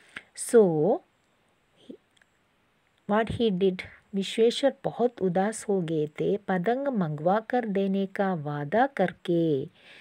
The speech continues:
he agreed that he will bring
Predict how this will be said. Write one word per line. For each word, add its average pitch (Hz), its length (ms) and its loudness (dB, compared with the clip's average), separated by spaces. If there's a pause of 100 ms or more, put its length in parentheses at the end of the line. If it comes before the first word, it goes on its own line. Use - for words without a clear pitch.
(320)
he 233 120 4 (100)
agreed 220 540 0
that 190 260 -2 (180)
he 190 120 2
will 277 220 8 (500)
bring 214 380 4